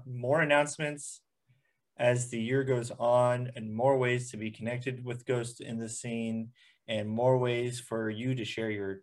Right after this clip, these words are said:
tips. And, you know, try to be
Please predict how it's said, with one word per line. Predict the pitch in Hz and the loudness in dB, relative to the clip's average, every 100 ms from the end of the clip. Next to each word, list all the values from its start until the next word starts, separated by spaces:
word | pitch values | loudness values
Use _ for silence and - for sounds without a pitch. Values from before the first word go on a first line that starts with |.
| - | 0
tips. | 160 143 - - - _ _ _ _ _ _ | 0 0 -4 -10 -12 _ _ _ _ _ _
And, | 123 123 123 123 123 120 123 123 | 0 2 4 4 2 0 -2 -8
you | 139 | -2
know, | 127 123 127 139 - - - _ _ | -2 -2 -4 -6 -8 -20 -20 _ _
try | - - | 2 4
to | - | 4
be | 214 220 220 208 202 - | 2 0 2 0 -4 -12